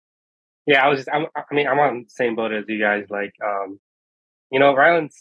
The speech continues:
I think Rylan undersells his voice. I, I think I can tolerate a year of listening to, uh, Rylan,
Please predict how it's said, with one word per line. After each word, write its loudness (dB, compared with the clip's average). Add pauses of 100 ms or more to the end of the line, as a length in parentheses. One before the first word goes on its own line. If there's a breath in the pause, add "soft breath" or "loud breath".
(120)
I -2
think -8
Rylan 2
undersells -6
his -10
voice. -6
I, -4
I 2
think -16
I 0
can -6
tolerate -2
a -8
year 0
of -4
listening -6
to, -2
uh, 2 (640)
Rylan, 0